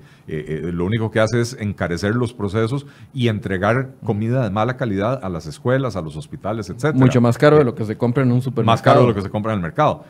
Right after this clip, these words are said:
Speaker 1: Eh, eh, tenemos a Raxa, que de, nadie sabe qué es lo que hace. Tenemos a Vixa, que ha sido más cuestionado que quién sabe qué, y ahí, y ahí sigue, ¿verdad?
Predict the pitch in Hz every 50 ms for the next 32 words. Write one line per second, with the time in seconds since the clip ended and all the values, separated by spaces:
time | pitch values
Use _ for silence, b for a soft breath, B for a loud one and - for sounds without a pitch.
0 | B B B B - - 110 98 92 92 90 90 92 95 87 95 92 - - 90
1 | 95 113 131 131 117 90 90 110 139 160 151 - - 87 73 - 85 92 120 123
2 | 95 95 98 98 113 123 123 104 87 - 120 123 127 110 - - 120 117 113 101
3 | - - 95 120 156 151 135 - 87 - - 90 95 110 135 135 104 104 101 127
4 | 156 151 - - - 87 - - 92 95 95 117 123 135 131 107 B B B B
5 | B B - 98 104 110 120 - - 135 131 - - 110 92 92 101 107 120 131
6 | 139 131 135 - 78 - - 110 110 107 123 123 120 101 - 135 143 160 147 120
7 | 98 87 85 87 95 95 87 90 87 82 90 98 - 139 156 151 131 107 92 82
8 | 78 73 78 90 110 127 131